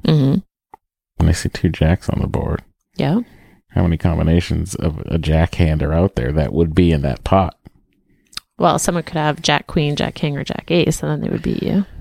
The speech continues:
Speaker 2: No, no, I know, but, like, what's the likelihood of them also having a jack?
Speaker 1: Right, I see. But how? What does that have to do with
Speaker 2: Eh, hand combinations. How
Speaker 1: Oh, I
Speaker 2: many?
Speaker 1: see, I see.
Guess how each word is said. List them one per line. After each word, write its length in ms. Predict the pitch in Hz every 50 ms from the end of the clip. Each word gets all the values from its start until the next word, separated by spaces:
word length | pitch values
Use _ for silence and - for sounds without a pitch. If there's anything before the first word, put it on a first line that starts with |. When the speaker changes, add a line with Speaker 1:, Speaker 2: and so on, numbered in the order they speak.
| - - - - _ _ _ _ _ _ _ _
Speaker 2:
No, 120 | - 113 110
no, 120 | 98 90
I 120 | 85 82
know, 440 | 82 92 104 107 90 78 76 73 71 -
but, 180 | 82 76 60 52
like, 320 | 71 82 76 71 73 - - - - - _ _ _ _ _ _ _ _ _ _ _ _ -
what's 180 | 95 85 - -
the 140 | - 80 78
likelihood 640 | 78 78 82 95 - - - - 95 - - -
of 100 | - -
them 240 | - - - - - -
also 360 | - 62 82 - - - 85
having 360 | 92 - - - - - -
a 60 | -
jack? 300 | - - - - - - - _ _
Speaker 1:
Right, 360 | 175 170 151 139 139 - - -
I 100 | 156 147
see. 420 | - - - - - 156 170 - - - - - - - - - _ -
But 140 | 190 -
how? 180 | - 185 180 185
What 160 | - 190 202
does 100 | 214 208
that 140 | 202 202 185
have 100 | 180 -
to 80 | - 180
do 160 | - - -
with 200 | - - - - -
Speaker 2:
Eh, 100 | 160 117
hand 260 | 101 110 104 95 90
combinations. 800 | - 87 80 76 73 73 69 - - - - 78 85 - - -
How 260 | 107 101 - 185 190
Speaker 1:
Oh, 20 |
I 120 | 185 170 170
Speaker 2:
many? 80 | 160
Speaker 1:
see, 380 | 160 - 196 170 156 156 160 160
I 120 | - 156 160
see. 420 | 156 - - - - - 165 156